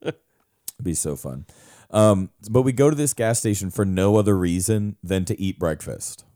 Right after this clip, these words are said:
It's the only reason why we're there. We just show up and we eat breakfast, and then I order the first thing on the menu because I honestly don't care what I eat.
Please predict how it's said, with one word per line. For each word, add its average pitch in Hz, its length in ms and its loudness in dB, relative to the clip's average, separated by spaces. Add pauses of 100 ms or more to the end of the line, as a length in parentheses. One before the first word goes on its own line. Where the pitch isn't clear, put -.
(340)
It's 90 160 -2
the 123 160 -4 (100)
only 117 360 6
reason 95 440 2
why 87 200 2
we're 85 120 2
there. 82 420 0 (680)
We 117 100 4
just 107 240 0
show 120 220 6
up 107 260 4
and 101 100 -4
we 104 80 0
eat 107 220 -4
breakfast, 95 640 -2
and 101 120 -4
then 101 160 -2
I 107 460 -4
order 120 240 0
the 117 120 0
first 120 340 -2
thing 117 100 0
on 107 80 2
the 101 60 2
menu 120 320 0
because 104 360 -2
I 110 180 -2
honestly 120 400 -2
don't 95 260 2
care 101 240 2
what 90 100 2
I 80 60 0
eat. 78 420 -4